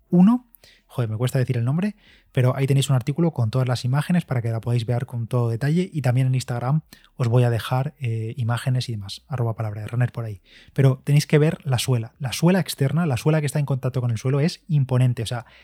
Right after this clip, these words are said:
se ha reducido al máximo, no os podéis imaginar cuánto sin ver la, la, las fotos. O sea,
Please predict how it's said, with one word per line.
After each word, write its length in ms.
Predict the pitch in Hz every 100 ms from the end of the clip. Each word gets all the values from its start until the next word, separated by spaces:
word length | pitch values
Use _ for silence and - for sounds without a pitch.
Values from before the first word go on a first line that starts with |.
| _
se 180 | - -
ha 60 | 151
reducido 360 | 175 156 175
al 100 | 139
máximo, 500 | 135 151 - 202 208 156
no 120 | 147
os 100 | -
podéis 220 | 156 147
imaginar 400 | 143 139 147 143
cuánto 420 | - 151 160 208
sin 180 | 196 139
ver 140 | 135 147
la, 360 | 147 127 117
la, 340 | 127 117 117 120
las 140 | 120
fotos. 380 | - 127 - - _
O 80 | -
sea, 240 | 139 117